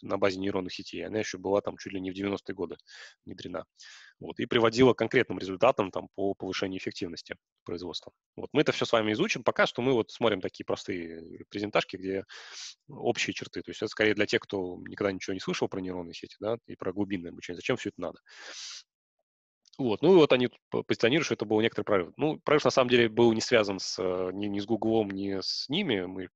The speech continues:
поговорим про это. Вот. Но они первые, кто, э, понял, чем это пахнет и как это можно использовать для извлечения прибыли. Вот. То есть они были такими первоначальными драйверами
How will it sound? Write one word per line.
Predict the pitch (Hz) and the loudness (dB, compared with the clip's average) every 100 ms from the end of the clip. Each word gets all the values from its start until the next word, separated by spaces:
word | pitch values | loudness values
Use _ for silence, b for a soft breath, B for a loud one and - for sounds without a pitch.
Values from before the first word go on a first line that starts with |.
| _ | _
поговорим | 95 95 95 87 | -6 -4 -4 -4
про | 87 | -6
это. | 87 80 _ _ _ _ _ _ _ _ - | -6 -10 _ _ _ _ _ _ _ _ 0
Вот. | 104 - | 0 4
Но | 123 | 4
они | 117 131 156 - 135 | 6 4 -2 -14 -6
первые, | - 135 117 | 2 4 4
кто, | 104 - 110 98 B B B B B | 0 2 2 2 B B B B B
э, | - 90 90 - | -8 -6 -6 0
понял, | 123 104 90 78 _ _ _ - - | 2 4 2 -2 _ _ _ -20 -8
чем | 101 95 | -6 -2
это | - | 0
пахнет | 165 165 98 - - _ _ | 2 2 -2 -8 -20 _ _
и | - | -6
как | 117 110 | -2 -2
это | - | -2
можно | 98 92 | -4 -4
использовать | 92 107 101 92 | -4 -2 -2 -4
для | 87 90 90 87 - _ - | -6 -4 -4 -6 -8 _ -14
извлечения | 92 92 95 90 | -12 -8 -8 -6
прибыли. | 90 87 80 - B B B B B B | -6 -6 -8 -16 B B B B B B
Вот. | 90 | -6
То | - | 0
есть | |
они | 135 151 | 4 4
были | 117 131 | 6 4
такими | 107 92 - 98 - _ _ | 4 -2 -4 -8 -8 _ _
первоначальными | - 110 110 127 117 107 | 2 4 6 4 4 2
драйверами | 107 104 92 87 82 | 4 4 4 -2 -8